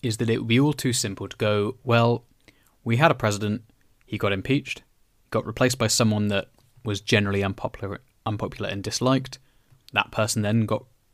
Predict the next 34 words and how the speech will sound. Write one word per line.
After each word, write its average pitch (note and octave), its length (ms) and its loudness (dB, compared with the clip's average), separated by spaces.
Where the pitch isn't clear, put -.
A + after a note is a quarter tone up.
you G#2+ 160 -6
know, G2+ 60 -4
replaced A2+ 560 -2
after A#2 240 0
five G#2 300 2
days G#2+ 260 2
of, G2+ 220 -2
you B2 100 -2
know, G#2 260 -4
not - 340 -4
too B2 280 2
violent G2+ 460 2
protests." - 600 0
In G#2 160 0
the G2 60 -6
scheme A#2 300 2
of G2+ 120 0
things, A#2+ 280 0
compared G2 340 -2
to - 80 -10
protests - 500 -4
elsewhere A#2 320 2
in F#2+ 80 -2
the G2 80 -2
world, A2+ 240 0
this, C3+ 240 0
this - 260 -8
appears B2 280 0
to A#2 80 -6
be B2+ 140 2
a B2+ 100 4
win. B2+ 400 -2
You A2+ 120 -4
know, G#2+ 220 -2